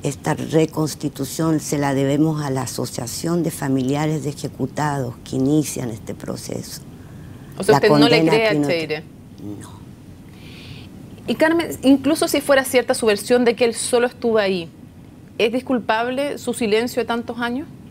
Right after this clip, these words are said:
Speaker 1: Sí, porque necesitamos que hable.
Speaker 2: No, no, no, me refiero que, no, no, le pregunto, al menos se entendió bien. Si fuera cierto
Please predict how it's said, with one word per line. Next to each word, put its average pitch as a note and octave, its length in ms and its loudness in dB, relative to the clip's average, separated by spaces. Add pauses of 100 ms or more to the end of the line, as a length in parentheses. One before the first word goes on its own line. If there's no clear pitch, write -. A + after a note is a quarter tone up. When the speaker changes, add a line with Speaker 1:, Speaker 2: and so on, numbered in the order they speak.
(240)
Speaker 1:
Sí, - 440 -14 (840)
porque - 260 -2
necesitamos G3 720 0
que F3+ 220 -2
hable. F#3+ 320 0
Speaker 2:
No, C#4 160 4
no, B3+ 60 0
no, B3 120 2
me A3 100 0
refiero A#3 260 0
que, A3+ 160 6
no, B3+ 140 4
no, G3+ 160 2 (160)
le G3+ 120 2
pregunto, G#3 320 4
al G3+ 40 2
menos G#3 160 -2
se A3+ 80 -4
entendió G3+ 260 0
bien. F3 220 0 (340)
Si - 180 -4
fuera D#4+ 220 2
cierto E3+ 540 0